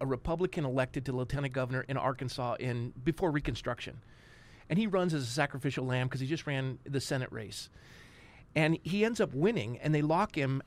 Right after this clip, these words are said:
out of his office, and he has to get court orders to occupy the office he was elected to.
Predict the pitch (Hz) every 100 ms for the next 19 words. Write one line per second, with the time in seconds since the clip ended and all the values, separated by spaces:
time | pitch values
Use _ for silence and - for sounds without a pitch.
0 | - 160 202 175 147 147 196 - - -
1 | - - 156 180 180 160 156 - 202 180
2 | 135 123 - - 175 - 170 156 143 156
3 | 147 - 156 135 135 143 - 131 - 123